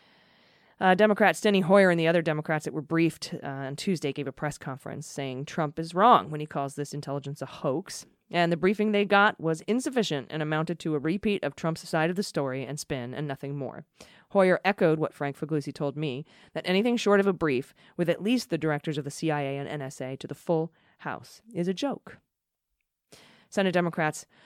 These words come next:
have also sent a letter requesting Pompeo and Mike Esper appear this week to answer questions about the Russian bounties.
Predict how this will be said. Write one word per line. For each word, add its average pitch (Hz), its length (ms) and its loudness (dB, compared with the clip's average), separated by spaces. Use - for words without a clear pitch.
have 160 160 -4
also 165 460 6
sent 160 200 -2
a 156 60 2
letter 156 220 0
requesting 160 420 -4
Pompeo 180 520 0
and 180 120 0
Mike 180 180 2
Esper 185 440 0
appear 135 340 -4
this 139 180 -8
week 151 180 -4
to 139 80 -4
answer 135 180 -8
questions 143 400 -8
about 135 180 -8
the 143 80 -8
Russian 135 320 -8
bounties. 123 480 -12